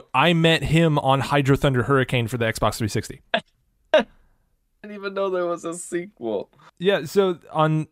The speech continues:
Speaker 2: the Xbox three sixty, they had this Summer of Arcade promotion in, I wanna say, twenty ten. And
Speaker 1: That's cool.
Speaker 2: one of the games was Hydro Thunder Hurricane, which is a,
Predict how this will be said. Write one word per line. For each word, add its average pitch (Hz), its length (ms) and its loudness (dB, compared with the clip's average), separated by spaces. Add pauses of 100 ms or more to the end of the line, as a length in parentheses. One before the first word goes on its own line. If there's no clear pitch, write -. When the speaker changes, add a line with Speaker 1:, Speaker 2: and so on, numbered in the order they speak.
(100)
Speaker 2:
the 156 120 0
Xbox 160 440 2
three 160 120 4
sixty, 151 400 0
they 139 180 4
had 143 280 0
this 139 160 4
Summer 156 600 4
of 139 200 4
Arcade 135 680 2
promotion 143 640 2
in, 131 340 -2
I 127 100 -4
wanna 127 180 0
say, 131 160 0
twenty 135 260 0
ten. 139 300 -2 (760)
And 135 140 -2
Speaker 1:
That's 127 160 2
cool. 98 340 -6 (120)
Speaker 2:
one 143 260 2
of 151 80 2
the 139 60 4
games 135 580 -2
was 123 520 0
Hydro 139 280 2
Thunder 131 220 2
Hurricane, 139 520 0
which 113 160 -2
is 117 240 0
a, 113 440 -6